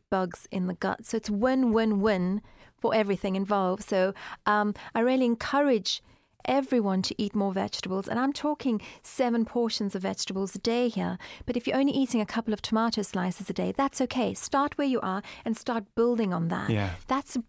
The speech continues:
Speaker 1: what I talk about when I mean a lifestyle change.
Speaker 2: Yeah.
Speaker 1: Is you're gonna start bringing foods in on a daily basis that are gonna help your health.
Speaker 2: Yeah,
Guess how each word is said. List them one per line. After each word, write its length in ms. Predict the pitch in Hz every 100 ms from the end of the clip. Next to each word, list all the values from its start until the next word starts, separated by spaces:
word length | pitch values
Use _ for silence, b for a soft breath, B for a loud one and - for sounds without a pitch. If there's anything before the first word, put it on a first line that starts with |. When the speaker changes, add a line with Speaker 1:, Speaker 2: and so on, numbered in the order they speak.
| -
Speaker 1:
what 160 | 226 220
I 80 |
talk 340 | 208 - 240 233
about 220 | 208 -
when 100 | 196
I 60 | 196
mean 180 | 202 202
a 60 |
lifestyle 760 | 190 202 202 208 - - 180 180
change. 580 | - 196 185 170 185 -
Speaker 2:
Yeah. 140 | 110 92
Speaker 1:
Is 80 | 90
you're 60 | 214
gonna 100 | 220
start 300 | - 254 -
bringing 400 | 214 226 240 233
foods 380 | - 220 196 -
in 320 | 208 190 190 B B _
on 160 | 233 247
a 60 |
daily 340 | 240 208 196 196
basis 540 | 190 175 175 - 185 B B -
that 100 | 196
are 40 |
gonna 160 | 196 185
help 240 | 185 190
your 100 | 185
health. 380 | 170 165 185 -
Speaker 2:
Yeah, 280 | 117 110 104